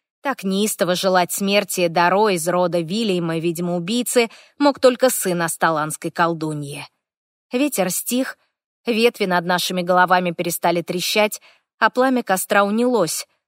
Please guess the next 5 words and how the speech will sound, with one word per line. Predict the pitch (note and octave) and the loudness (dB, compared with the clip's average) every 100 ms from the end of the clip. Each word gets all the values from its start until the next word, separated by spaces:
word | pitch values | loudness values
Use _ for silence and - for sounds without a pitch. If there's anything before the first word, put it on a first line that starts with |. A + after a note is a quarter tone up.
| _ _ | _ _
Хорвик | - C4+ C4+ B3 - | 0 4 4 2 -2
еще | B3+ - B3+ | -4 -2 0
раз | F3 D3 | 0 -2
глубоко | D#3 E3 E3+ E3 E3+ | -4 -4 0 0 -2
вздохнул, | E3+ E3+ F3 G#3 A3+ B3+ | -2 -2 -2 -2 0 -2